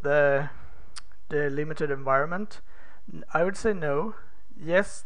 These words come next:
Theros was a bit, uh, bit more of on the aggressive side, but a three four flyer for five with upside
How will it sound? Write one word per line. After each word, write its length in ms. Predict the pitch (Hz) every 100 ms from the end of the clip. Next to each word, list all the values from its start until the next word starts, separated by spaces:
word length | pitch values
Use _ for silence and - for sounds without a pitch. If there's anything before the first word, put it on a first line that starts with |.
| -
Theros 280 | 175 185
was 220 | 180 175 -
a 60 |
bit, 500 | 147 160 156 - -
uh, 280 | 156 147 143 143 - - - - - - - - -
bit 200 | 175 165
more 240 | 165 165 165
of 200 | 151 -
on 160 | 160 160
the 80 | 147
aggressive 440 | 147 147 - 156
side, 380 | - 151 160 180 - - - -
but 400 | - 160 156 - - - - - - - - - - - - - - - -
a 80 | -
three 280 | - 185 202
four 220 | 202 233
flyer 480 | 214 196 180 170 175
for 160 | - 156
five 400 | - 151 147 156
with 140 | 147
upside 580 | - 131 - 147 156 170